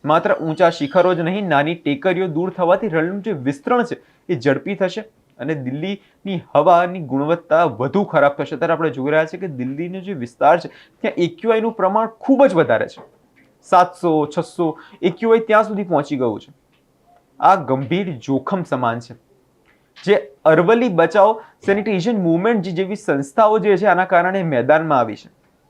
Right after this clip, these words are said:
આ માત્ર દિલ્હી કે હરિયાણાનો મુદ્દો નથી, ગુજરાત સહિત સમગ્ર ઉત્તર પશ્ચિમ ભારતનું જે છે, આના પર ભવિષ્ય દાવ ઉપર છે.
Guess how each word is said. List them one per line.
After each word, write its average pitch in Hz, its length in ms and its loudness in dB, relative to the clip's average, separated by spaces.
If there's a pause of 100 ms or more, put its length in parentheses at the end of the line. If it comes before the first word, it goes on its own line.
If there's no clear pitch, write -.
(120)
આ 151 80 2
માત્ર 208 300 2
દિલ્હી 170 340 0
કે 233 100 4
હરિયાણાનો 180 640 2
મુદ્દો 143 320 -2
નથી, 147 200 -4
ગુજરાત 131 460 0
સહિત 180 220 -2
સમગ્ર 196 460 0 (300)
ઉત્તર 233 240 2
પશ્ચિમ 202 420 0
ભારતનું 196 520 0
જે 165 120 2
છે, 185 220 -6 (220)
આના 170 180 0
પર 170 240 -2
ભવિષ્ય 131 560 -6
દાવ 107 220 0
ઉપર 101 280 -8
છે. - 140 -20